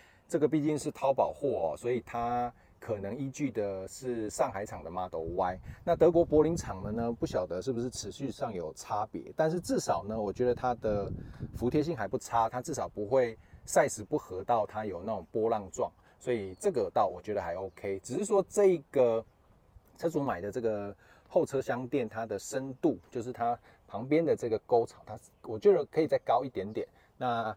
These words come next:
它的防水效果呢，我相信会比较好哦。也就是说，如果真的你的液体洒落的时候呢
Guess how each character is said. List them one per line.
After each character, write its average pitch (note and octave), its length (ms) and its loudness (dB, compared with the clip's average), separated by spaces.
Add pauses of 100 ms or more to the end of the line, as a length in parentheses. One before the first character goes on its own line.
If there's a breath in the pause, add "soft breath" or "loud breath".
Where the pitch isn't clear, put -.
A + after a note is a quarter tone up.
(100)
它 C#3+ 200 0
的 G#2+ 340 0
防 - 240 0
水 A2 120 -4
效 G2 220 -2
果 E2 180 -8
呢， F2+ 160 -12
我 F#2+ 60 -8
相 A#2+ 180 -6
信 C3 140 -2
会 B2+ 140 0
比 A2+ 120 -8
较 A2 160 -4
好 - 260 -8
哦。 - 120 -18 (160)
也 - 60 -12
就 B2+ 80 -6
是 C#3+ 280 2
说， D3 240 4 (200 loud breath)
如 D3 120 6
果 C#3 140 8
真 D3+ 160 4
的 C#3+ 100 2
你 G#2 120 -2
的 G2+ 80 -2
液 D#3 160 -2
体 F#2 200 -12
洒 - 280 -2
落 C3 180 2
的 G2+ 80 -4
时 - 180 -8
候 A#2 280 0
呢 G2+ 260 -4